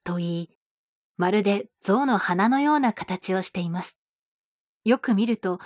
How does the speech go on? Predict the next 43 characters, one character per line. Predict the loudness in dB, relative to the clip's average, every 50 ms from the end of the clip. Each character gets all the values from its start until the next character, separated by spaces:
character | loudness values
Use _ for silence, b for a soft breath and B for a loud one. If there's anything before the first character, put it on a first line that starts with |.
| B B B B _ _ _ _ _
目 | 0 2 2 2
が | 2 0 0
彫 | 0 -2
っ | -4 -4
て | -4 -4 -2
あ | -2 0
る | 0 0
の | 0 0
が | 0 -2 -4
わ | -6 -8 -6
か | -2 -2
る | 0 0
で | 0 -2
し | -4 -6 -8 -8
ょ |
う | -10
か。 | -10 -10 -12 -12 -14 -16 _ _ _ _ _ _ _ _ _ _ _ _ _ _ _ _ _ _ _ _ _ _ _ _ _ _ _ _ _ _ _ _ _
こ | 0 2 2
の | 2 2
塔 | 2 0 -2 0 0
を | -2 -2 -4
作 | -6 -8 -6 -8
っ | -8
た | -6 _ -4 -4 -4
棟 | -2 -4 -2 -2 0
梁 | 0 0 2 2
の、 | 0 0 -2 B B B B B B _ _ _ _ -12
ち | -10 -10
ょ |
っ | -10 -12 _ -2
と | -2 -2
し | -2 -2
た | -2 -2 -2 -2 -4 -6
遊 | -8 -4 -4 -2
び | -2 -2 -2
心 | -2 -4 -2 -2 -2 -2 -2
か | -4 -6
も | -6 -6 -6
し | -6 -6 -6
れ | -6 -6
ま | -8 -8
せ | -6 -8 -8
ん。 | -8